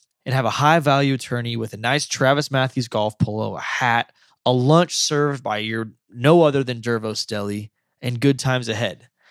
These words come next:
And, you know, being one of these former athletes, I know I'm our host on Bring the Juice,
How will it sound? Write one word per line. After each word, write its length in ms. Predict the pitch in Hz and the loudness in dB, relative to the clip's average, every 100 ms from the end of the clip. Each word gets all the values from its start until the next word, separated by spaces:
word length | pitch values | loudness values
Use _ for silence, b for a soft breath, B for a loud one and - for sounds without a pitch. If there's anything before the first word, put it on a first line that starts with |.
| b b b b b - | b b b b b -6
And, 300 | 151 156 139 - | -2 -2 -4 -4
you 100 | 160 | -2
know, 180 | 156 | -2
being 500 | - 127 147 180 220 | -4 -6 2 4 4
one 120 | 180 156 | 2 2
of 60 | |
these 180 | 135 123 | 0 -2
former 300 | - 143 131 | -4 -6 -2
athletes, 580 | 123 156 - 123 123 - | -2 -2 -2 -4 -2 -4
I 100 | 120 | -2
know 180 | 135 151 | 0 2
I'm 140 | 135 | 0
our 160 | 123 113 | 0 -4
host 380 | - 156 147 - | -2 -2 -2 -6
on 120 | 117 | -8
Bring 200 | 113 117 | -8 -10
the 60 | 113 | -10
Juice, 460 | 110 117 135 - | -6 -6 -4 -6